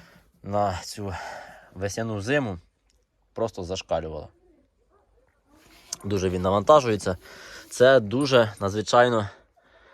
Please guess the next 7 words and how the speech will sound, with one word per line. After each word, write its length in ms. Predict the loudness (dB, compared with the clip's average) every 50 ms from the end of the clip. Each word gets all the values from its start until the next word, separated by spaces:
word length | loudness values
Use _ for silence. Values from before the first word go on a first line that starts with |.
| -20 -20 _ _ _ _ _
врожайний 540 | -8 -2 0 2 6 6 6 6 6 4 -2
сорт. 420 | -4 0 2 2 2 2 0 -8 -20 _ _ _ _ _ _ _ _ _ _ _ _ _ _ _ _ _ _ _ _ _ _ _ _ _ _ _ _ _ _ _ _ _ _ _ _ _ _ _ _ _ _ _ _
На 420 | -20 -20 -16 -12 -2 4 6 6 6
личі 360 | 6 6 2 -2 -4 -4 -2
він 120 | -2 -2
у 60 | -2 2
мене. 360 | 4 4 6 4 4 2